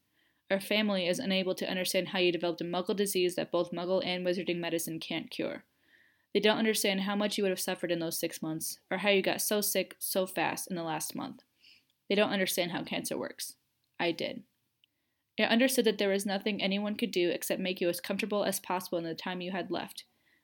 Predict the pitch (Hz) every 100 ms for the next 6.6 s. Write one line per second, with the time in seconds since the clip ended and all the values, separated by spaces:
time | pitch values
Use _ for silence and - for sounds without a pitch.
0 | _ - 196 196 196 190 180 180 180 170
1 | - 180 165 170 - - - 180 - -
2 | _ _ _ _ _ _ _ _ _ _
3 | _ _ - 214 - 233 233 220 214 214
4 | 220 202 190 180 180 180 190 - 180 170
5 | 180 170 156 - - - - 165 160 175
6 | - - - - - -